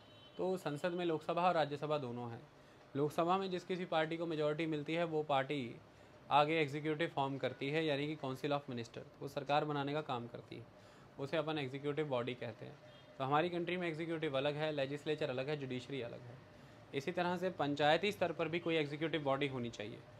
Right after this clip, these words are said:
ग्राम पंचायत, पंचायत समिति और जिला परिषद, इन तीनों में से एग्जीक्यूटिव का दर्जा किसे प्राप्त होगा, कौन कामकाजी जिम्मेदारी लेगा,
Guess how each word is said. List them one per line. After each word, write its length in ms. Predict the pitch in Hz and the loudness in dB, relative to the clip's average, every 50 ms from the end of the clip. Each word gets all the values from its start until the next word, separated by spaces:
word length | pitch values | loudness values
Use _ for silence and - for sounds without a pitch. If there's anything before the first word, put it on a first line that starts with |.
| - - - - - - - | -20 -20 -20 -20 -18 -10 -2
ग्राम 320 | 131 135 143 151 170 196 | 4 6 6 6 6 4
पंचायत, 600 | 180 190 185 185 180 190 180 180 190 196 208 208 196 - | 2 -2 -2 0 2 2 2 4 2 2 0 -2 -6 -6
पंचायत 400 | - 147 147 143 156 156 170 175 | -4 -4 -2 2 2 2 2 2
समिति 340 | 170 - 170 170 170 170 185 | 0 -2 -2 -2 0 2 2
और 120 | 180 180 170 | 2 2 2
जिला 240 | 147 151 147 151 | 0 2 2 2
परिषद, 420 | 160 151 147 143 131 - - 135 131 131 | 2 0 -2 -4 -4 -6 -6 -8 -6 -4
इन 140 | 135 151 | -6 -4
तीनों 280 | 143 - 156 165 180 185 | -2 0 0 0 2 0
में 120 | 175 151 | 0 -2
से 200 | 131 - 120 107 107 - - - - - - - | -4 -4 -8 -10 -10 -14 -20 -20 -20 -20 -6 2
एग्जीक्यूटिव 540 | - 151 151 151 165 190 190 196 185 190 196 | 4 4 4 4 2 2 2 2 4 4 2
का 140 | 180 - 196 | 4 4 4
दर्जा 280 | 165 180 160 156 185 185 | 4 4 4 4 4 2
किसे 240 | - 180 160 180 | 2 0 -2 -2
प्राप्त 320 | 165 156 147 131 123 - - | 0 2 4 2 2 2 -2
होगा, 280 | 117 120 110 117 131 - - - - - - - - - | -6 -6 -6 -6 -10 -14 -18 -20 -20 -20 -20 -10 0 8
कौन 340 | - 170 180 196 208 220 196 - - | 10 10 12 10 8 6 2 2 6
कामकाजी 500 | 170 165 165 175 170 - 175 170 165 202 | 8 8 8 8 8 8 8 8 6 2
जिम्मेदारी 460 | 170 170 170 170 165 156 156 151 160 | 0 2 2 4 6 6 6 6 6
लेगा, 360 | 143 135 143 143 151 165 - | 4 4 4 6 4 4 2